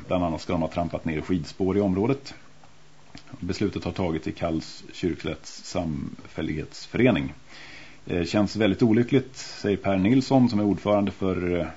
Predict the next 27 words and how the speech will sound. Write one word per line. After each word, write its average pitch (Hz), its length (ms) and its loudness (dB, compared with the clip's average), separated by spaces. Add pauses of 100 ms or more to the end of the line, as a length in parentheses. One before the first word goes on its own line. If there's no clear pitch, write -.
(880)
en 87 220 -4
sameby, 95 560 0
eh, 90 60 -2 (580)
till 87 280 -2
Mitt 95 220 -4
Nytt. 120 320 -2 (600)
Ledsen 98 380 2
över 95 140 2
beslutet, 120 800 -2
eh, 95 200 2
att - 160 -4
det 85 320 -2
har 85 80 -8
förts 92 320 -4
utan 87 380 0
dialog 107 540 2
med 104 100 0
samebyn, 110 460 2
men 107 80 0
han 98 120 0
tror 95 220 0
att - 100 -4
det 92 80 -4
kommer 82 220 -4
att - 240 -6
lösa 82 340 -2
sig. 65 260 -4